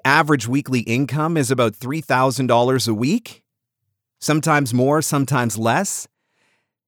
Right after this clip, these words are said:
and I just spent a week of my life trying to figure out how to get this podcast online, I didn't just save forty bucks, I just lost three thousand. And that doesn't make good business sense.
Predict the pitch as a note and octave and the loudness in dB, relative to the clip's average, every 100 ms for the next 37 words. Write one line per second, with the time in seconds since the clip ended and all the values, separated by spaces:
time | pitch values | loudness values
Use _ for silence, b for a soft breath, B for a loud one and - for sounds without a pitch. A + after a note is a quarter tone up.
0 | _ - B2+ C#3 D#3 E3 - D3+ D3+ A#2+ | _ -2 2 4 4 2 2 0 0 0
1 | D3 D#3 A#2 B2 A2 A2+ D3+ - B2 A#2 | 0 0 0 0 2 0 -2 -2 -2 -2
2 | C3+ C3+ B2 B2 A2+ G#2+ G#2 - C3 D3+ | -2 0 0 -2 -4 -4 -8 -4 -4 -2
3 | E3 D#3 E3 D3+ D3 D3+ F3+ - D#3 A#3 | -4 -4 -2 0 0 0 -2 0 2 4
4 | F3 B2+ C3+ - D3 D#3+ - D#3+ D#3+ B2+ | 4 2 0 0 0 0 0 0 0 2
5 | C#3+ D#3 - C#3+ D3 A#2 A2 A2 C#3+ A2 | 0 0 0 0 0 -4 -4 0 2 2
6 | G2+ - - - A2+ C#3 C3+ B2 B2+ B2+ | 0 -6 -12 -8 -6 -4 -2 4 4 4
7 | G#2+ F2 - _ _ _ _ _ - D2+ | 0 -8 -16 _ _ _ _ _ -16 -4
8 | G#2+ C3 C#3+ A#2+ A#2+ G#2+ G2 G#2 G#2+ G#2 | 0 0 2 2 2 0 -2 -6 -2 -2
9 | G#2 - D#2+ C#2+ - | -4 -8 -10 -10 -14